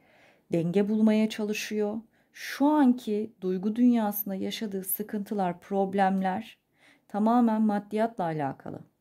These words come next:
Dolayısıyla kendisinin adım atmasına imkan vermediği için bu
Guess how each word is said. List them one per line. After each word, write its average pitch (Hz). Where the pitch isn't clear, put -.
Dolayısıyla 226
kendisinin 202
adım 226
atmasına 247
imkan 175
vermediği 226
için 165
bu 160